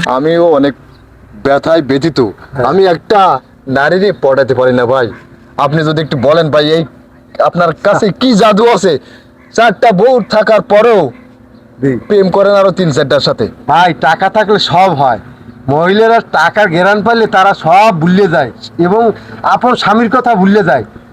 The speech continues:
Speaker 2: কিন্তু পটকানের রাশি লাগে, কপাল লাগে। আমার তো কপাল আছে, দেখছেন? কপাল
Speaker 1: তাই?
Speaker 2: আছে,
Speaker 1: ওই
Speaker 2: চার
Speaker 1: যে
Speaker 2: আঙ্গুল কপাল আছে আমার।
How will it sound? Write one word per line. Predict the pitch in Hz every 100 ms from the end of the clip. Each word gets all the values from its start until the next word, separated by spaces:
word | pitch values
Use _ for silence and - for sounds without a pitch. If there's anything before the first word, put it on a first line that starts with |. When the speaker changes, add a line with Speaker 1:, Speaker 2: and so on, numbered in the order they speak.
| - -
Speaker 2:
কিন্তু | 190 233 -
পটকানের | 196 190 233 240 220
রাশি | 202 226 240
লাগে, | 226 202 180
কপাল | 214 226 240 220
লাগে। | 185 139 110 - -
আমার | 139 180 208
তো | 214
কপাল | 196 175 190 196
আছে, | 147
দেখছেন? | 143 170 - 220 131 - - - - - - - - - - -
কপাল | 147 156 202
Speaker 1:
তাই? | 208
Speaker 2:
আছে, | 202 190
Speaker 1:
ওই | 147 -
Speaker 2:
চার | 165
Speaker 1:
যে | 185
Speaker 2:
আঙ্গুল | 208 208 240 240
কপাল | 208 202 202 208
আছে | 170
আমার। | 170 143